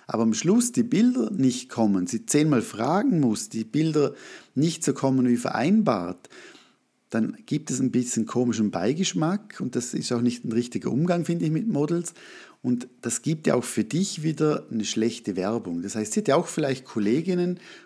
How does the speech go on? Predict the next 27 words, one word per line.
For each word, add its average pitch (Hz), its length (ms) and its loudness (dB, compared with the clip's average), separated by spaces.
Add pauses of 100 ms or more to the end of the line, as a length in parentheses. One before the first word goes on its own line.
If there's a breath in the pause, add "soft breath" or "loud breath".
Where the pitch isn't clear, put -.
Kollegen, 135 600 2
wo 135 100 2
sie 120 140 -2
dementsprechend, 123 840 2
äh, 110 340 -2 (340 loud breath)
sagt, - 720 -2
"Du, 131 220 4
ja, 123 260 6
der, 110 320 2
der 107 180 -2
Fotograf 104 600 -8
ist - 160 -8
nett, - 260 -2
da - 40 -4
kannst 110 280 -2
du 113 60 0
auch 147 100 4
mal 160 140 2
gehen, 143 300 0
der 120 200 2
ist - 280 -4
verlässlich, 156 720 0
zu 113 100 -10
dem 110 180 -2
kannst - 320 -8
du 101 80 -6
gehen." 147 420 2